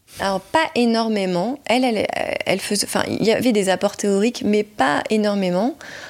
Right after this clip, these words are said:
Euh, en revanche, on allait piocher. Alors, on passait pas, euh, j'ai pas passé mes séances à parler de mon passé, parce qu'encore une fois, on va juste chercher des explications,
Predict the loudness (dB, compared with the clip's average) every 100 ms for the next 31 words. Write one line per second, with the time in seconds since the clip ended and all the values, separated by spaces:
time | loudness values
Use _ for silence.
0 | -2 0 2 2 2 2 2 2 0 -2
1 | 0 2 2 0 -2 -2 0 0 -2 -2
2 | -2 -2 -2 -2 -2 0 0 0 0 0
3 | 0 -2 -2 -2 -2 -2 0 -2 -2 -2
4 | -2 -2 0 -2 -2 0 0 0 0 0
5 | 0 -2 -2 -2 0 0 0 0 0 -2
6 | -6 -10 -8 -10 -4 0 2 2 2 0
7 | 0 -2 -4 -4 -2 -2 0 -2 0 0
8 | 0 -2 -2 -2 0 0 -2